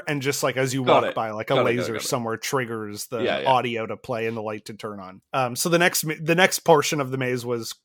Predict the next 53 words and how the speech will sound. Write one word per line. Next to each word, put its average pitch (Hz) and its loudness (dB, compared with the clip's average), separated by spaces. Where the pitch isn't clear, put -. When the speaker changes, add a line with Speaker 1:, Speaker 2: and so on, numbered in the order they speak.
Speaker 1:
was 135 -4
all 269 4
curtains. - -2
Um, 120 -2
so - 4
imagine 190 2
you're, 190 2
like, 156 2
trapped 156 2
in 165 2
a 139 -4
box, 131 -2
like, 117 -8
you 147 -8
know, 107 -6
two 185 -4
feet 160 -8
by 123 -2
two 156 -6
feet, 123 -6
and 143 -2
it's 98 -4
Speaker 2:
Mm-hmm. 95 -4
Speaker 1:
just 160 -6
curtains 151 -4
on 131 0
all 123 -2
side 127 -2
of 143 -4
you. 180 -2
And 156 2
then 151 0
you 147 -2
go 151 4
through 143 -2
one 135 2
of 131 -4
them, 123 -2
and 135 -4
it's 139 -8
another 143 0
one 127 0
of 120 -4
those 117 -6
rooms. 98 -8
So 147 -4
it's 131 -6
just 135 -4
tiny 165 0
room 147 -2
after 139 -2
tiny 135 -4
room 127 -4